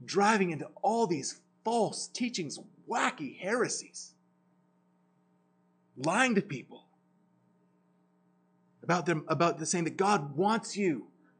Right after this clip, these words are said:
to be rich. God wants you to be successful in a worldly sense. This is the opposite of what Scripture teaches. The Bible teaches you should flee from people who teach this sort of thing. But most of the churches in the city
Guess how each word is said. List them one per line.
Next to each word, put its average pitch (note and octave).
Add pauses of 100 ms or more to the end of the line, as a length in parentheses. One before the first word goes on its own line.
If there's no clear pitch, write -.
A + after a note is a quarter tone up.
(400)
to -
be F#3
rich. - (1000)
God G3+
wants G#3+
you G3+
to D#3
be E3+
successful G3
in F#3
a E3+
worldly A#3
sense. - (220)
This A#3+
is A3+ (160)
the G#3 (100)
opposite G3+
of C#3+
what F3+
Scripture B3+
teaches. D3
The F3
Bible A3+
teaches E3
you F3+
should E3+
flee D4+
from F#3
people A#2+ (520)
who C3
teach C3+
this B2
sort A2+
of -
thing. G#2+ (2250)
But D#3
most F#3+
of A#3
the G#3
churches G#3
in E3+
the D#3
city A#3